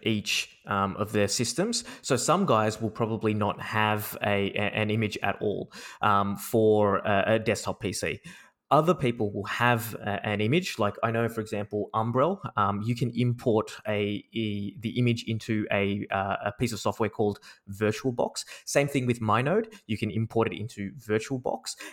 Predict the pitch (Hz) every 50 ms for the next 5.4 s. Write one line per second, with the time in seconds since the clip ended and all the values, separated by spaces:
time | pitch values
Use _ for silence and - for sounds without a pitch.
0 | - - - 117 110 110 110 107 107 117 120 113 117 117 113 110 110 110 113 110
1 | - - 113 107 107 101 104 101 - - 107 101 101 101 101 98 98 98 98 98
2 | 101 101 - - - - 107 101 98 98 98 101 104 - - - - - - -
3 | - - - - - - _ - - 127 123 117 131 127 139 143 135 127 117 117
4 | 113 - 120 104 - - 110 101 101 98 98 107 - 135 - - 113 104 107 104
5 | 117 120 113 113 107 131 -